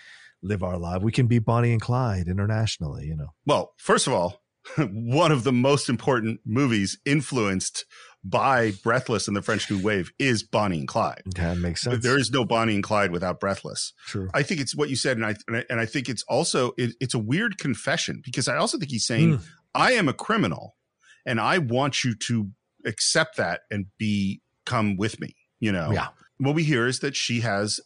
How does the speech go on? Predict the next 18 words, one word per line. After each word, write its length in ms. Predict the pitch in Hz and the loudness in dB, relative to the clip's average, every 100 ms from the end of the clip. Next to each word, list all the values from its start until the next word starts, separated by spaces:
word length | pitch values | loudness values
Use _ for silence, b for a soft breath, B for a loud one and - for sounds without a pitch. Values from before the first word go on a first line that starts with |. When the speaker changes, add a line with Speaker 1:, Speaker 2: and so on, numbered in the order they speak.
| 131 | -4
Speaker 2:
an 80 | |
appointment 400 | 127 220 226 110 | -2 0 0 -2
because 260 | 92 98 110 | -4 -4 -4
she 280 | - 135 123 | -2 -2 0
is 280 | 120 101 - _ _ - | -2 -4 -10 _ _ -10
becoming 460 | 123 - 139 131 | -8 -2 0 2
a 40 | 127 | 0
journalist 540 | 123 180 180 175 165 | 0 0 2 2 0
in 100 | 160 | -2
some 200 | 143 151 | -2 0
way, 180 | 147 143 | 0 0
and 80 | 120 | 0
she's 180 | 104 98 | -4 -2
gotta 200 | 107 101 | -2 0
go 120 | 92 | 2
Speaker 1:
Mm-hmm. 100 | 110 | 4
Speaker 2:
meet 160 | 170 170 | 4 2
someone. 500 | 175 165 160 160 | 0 2 2 0